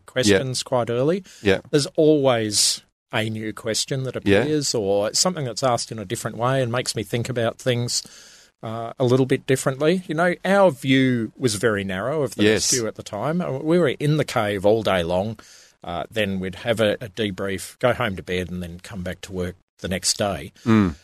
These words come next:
Speaker 1: So we were only aware secondhand of everything else that was going on, and it's been very interesting to me to read the books that have come out about the rescue <clears throat> and, um,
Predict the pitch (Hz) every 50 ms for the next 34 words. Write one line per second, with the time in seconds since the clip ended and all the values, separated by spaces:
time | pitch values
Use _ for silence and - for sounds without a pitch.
0 | _ _ _ _ _ - - - 143 135 131 135 135 - 151 139 147 139 139 139
1 | 127 156 156 160 160 160 151 135 120 107 104 120 113 110 110 101 98 92 92 -
2 | - - - - 117 - 110 98 87 107 107 101 95 92 90 87 - - 123 117
3 | 135 123 - - 104 90 87 95 107 113 - - - - 117 107 - 107 107 101
4 | - - - 117 113 110 104 107 104 107 127 156 202 233 185 - _ _ - 127
5 | 123 123 131 131 - - - 151 151 143 120 120 135 139 143 143 139 131 117 117
6 | 120 - - 131 110 - - 117 101 92 90 110 110 107 104 98 - 120 113 107
7 | 110 110 - _ _ - 123 120 127 123 131 120 - 131 131 - - - 131 117
8 | 107 - - - 127 113 113 123 131 135 135 - 127 120 117 117 - - 113 113
9 | 123 127 - - - 139 131 131 131 131 - _ _ _ - 165 151 - - -
10 | - 117 113 117 117 113 110 117 117 117 113 117 113 113 113 110